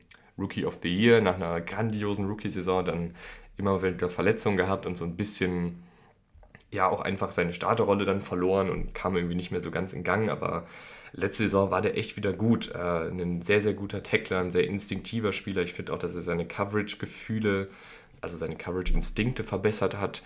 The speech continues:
und einfach ein rundum solider bis guter Linebacker war und der ja auch noch nicht so alt ist. Ähm, und den jetzt für zwei Jahre elf Millionen zu kriegen, finde ich echt top. Also sehr, sehr guter Deal für die Cowboys. Gleiches gilt für Donovan Wilson. Drei Jahre,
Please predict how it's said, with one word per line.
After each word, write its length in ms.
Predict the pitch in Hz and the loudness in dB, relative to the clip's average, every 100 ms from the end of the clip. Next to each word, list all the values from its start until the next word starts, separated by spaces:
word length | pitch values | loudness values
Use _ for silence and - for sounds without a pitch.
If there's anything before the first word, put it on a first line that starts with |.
| - - - - - | -16 -18 -18 -8 -4
und 200 | 95 92 | -2 -4
einfach 200 | 92 101 | -4 -4
ein 200 | 95 87 | -2 -2
rundum 680 | 98 123 - 104 110 110 | 2 2 2 0 0 0
solider 520 | 110 90 85 110 120 98 | -4 -4 -2 4 4 4
bis 200 | 92 - | 0 -2
guter 300 | 120 135 85 | -4 -2 0
Linebacker 520 | 90 110 90 90 85 | 0 2 2 2 2
war 260 | 85 92 | 4 4
und 180 | 76 87 | 0 0
der 160 | 87 85 | 2 2
ja 160 | 82 | 2
auch 120 | 92 104 | -2 -2
noch 80 | 98 | -2
nicht 160 | 90 | -2
so 180 | 98 87 | -4 -2
alt 240 | - 87 | 2 4
ist. 320 | - 87 - - | 4 -2 -4 -4
Ähm, 400 | 85 85 85 85 - _ _ _ _ _ - - | 0 0 -2 -4 -8 _ _ _ _ _ -20 -8
und 180 | 104 92 | -2 2
den 120 | 101 | 4
jetzt 200 | 101 - | 2 0
für 100 | - | -8
zwei 240 | - 90 | -6 -2
Jahre 380 | 104 104 98 - | 0 2 0 0
elf 200 | - - | -2 -2
Millionen 280 | 90 90 110 | -2 0 0
zu 100 | - | -4
kriegen, 380 | - 98 98 95 - - - - | -4 -2 -2 -4 -10 -20 -20 -20
finde 240 | - 92 | -6 -6
ich 100 | 87 | -4
echt 160 | - - | -8 -2
top. 200 | - - - | -4 -4 -8
Also 220 | - 87 82 | -6 -6 -4
sehr, 180 | 85 | -2
sehr 120 | 92 95 | 0 -2
guter 240 | 98 101 | -4 -4
Deal 220 | 90 92 | -4 -6
für 120 | 95 | -6
die 80 | 92 | -10
Cowboys. 600 | - 92 92 95 95 - | -4 0 2 2 0 -2
Gleiches 340 | 90 95 92 - | -4 -4 -6 -4
gilt 240 | 87 90 | -4 -4
für 280 | - - 90 | -8 -6 0
Donovan 460 | 85 95 90 85 | 2 2 -2 -2
Wilson. 380 | 87 113 110 101 | 0 0 -2 -4
Drei 220 | - - | -4 -2
Jahre, 520 | 90 92 92 92 90 | 2 2 2 0 -2